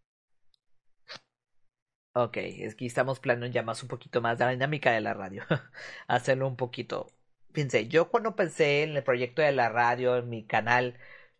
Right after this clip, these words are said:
yo pensaba hacerlo más humano, na-, no tanta estética chafa, o no sé cómo decirlo, hacerlo natural, sin tanto guión, sin tanta profesionalización.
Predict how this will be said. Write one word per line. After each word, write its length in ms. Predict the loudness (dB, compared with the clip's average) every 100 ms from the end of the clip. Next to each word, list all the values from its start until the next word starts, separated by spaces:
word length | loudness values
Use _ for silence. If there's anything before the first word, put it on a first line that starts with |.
| 4
yo 140 | 4
pensaba 320 | 4 0 0
hacerlo 260 | 0 0 2
más 240 | 2 0
humano, 560 | -4 2 2 2 -2 -6
na-, 460 | -12 -4 -4 -4 -8
no 200 | -2 0
tanta 300 | 4 2 4
estética 960 | 0 2 -2 -2 2 4 6 4 2 -4 -20 _ _ _ 2
chafa, 680 | 2 2 0 2 4 4 0
o 100 | -4
no 140 | -8
sé 160 | -6 -6
cómo 260 | -2 -2
decirlo, 540 | -2 -6 -6 -6 -6 -8
hacerlo 340 | 0 2 2
natural, 680 | 0 -2 -2 0 2 2 0
sin 200 | -8 -2
tanto 420 | -2 0 0 -2
guión, 640 | -4 -2 2 2 0 -8
sin 260 | -12 -10 -2
tanta 640 | -2 -2 -8 -2 0 2
profesionalización. 1000 | 0 0 -2 -8 -8 -6 -6 -6 -8 -8